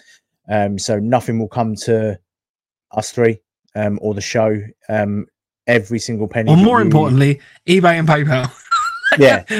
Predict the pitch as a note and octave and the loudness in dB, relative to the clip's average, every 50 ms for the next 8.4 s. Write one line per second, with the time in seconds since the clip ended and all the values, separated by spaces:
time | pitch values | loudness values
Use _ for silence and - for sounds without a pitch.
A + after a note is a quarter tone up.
0 | G#3+ - G#3+ A#3 A3+ A3 A3 D#3 D#3 D#3 D3+ D3+ C#3+ C#3+ C#3 D#3 D3+ - - - | -4 -2 -2 -2 0 0 2 4 4 4 4 4 4 4 4 2 0 -4 -8 -10
1 | - - - B3+ B3+ - C#4+ C4+ - - D4+ - D3+ C#3+ C3+ C3 - - F3 E3 | -8 -6 -6 -6 -4 -4 -6 -6 -4 -4 -2 0 2 2 2 0 0 -2 0 0
2 | D#3 D#3 D3 C#3+ C#3+ B2+ C#3+ C#3 C3 B2+ - C3 B2+ B2 G#2+ - B2 B2 - - | 2 2 0 0 -2 -4 -4 -4 -4 -2 -2 -2 -2 -2 -2 -4 -4 -6 -6 -8
3 | B2+ C3 - - - C3 B2 G2+ G#2 A#2 A#2+ A#2 A2 - A#2+ A2 - - A#2 A2+ | -12 -12 -12 -10 -10 -10 -10 -10 -8 -8 -8 -8 -8 -8 -12 -12 -8 -8 -6 -6
4 | A#2 A2+ A2+ - _ _ _ - B2 A#2+ A2+ A2 G#2+ G#2+ G#2+ G#2 A2+ G2+ - - | -6 -6 -8 -10 _ _ _ -6 -4 -2 -2 -2 -2 -4 -4 -4 -6 -4 -2 -2
5 | B2+ B2 A#2+ A#2 G#2+ G#2 - - B2 A#2+ A#2 E2 G2 G2 G#2+ A2 - - A2 A#2 | -2 -2 -2 -4 -8 -8 -6 -6 -4 -4 -6 -8 -8 -8 -8 -8 -8 -8 -8 -8
6 | G#2+ G2+ - - A#2 F2+ E2+ G#2 F2+ - G#2+ - - A2+ G2+ G2 - - F2 F2 | -8 -8 -8 -8 -8 -6 -6 -8 -10 -12 -12 -10 -6 -6 -6 -6 -6 -8 -10 -12
7 | E2+ - _ _ _ _ _ _ _ _ _ _ _ _ _ _ G#2 G2 F#2+ F#2+ | -14 -18 _ _ _ _ _ _ _ _ _ _ _ _ _ _ -6 -4 -4 -4
8 | F#2 F2 - - G#2 G#2+ A2 | -6 -8 -8 -8 -8 -8 -8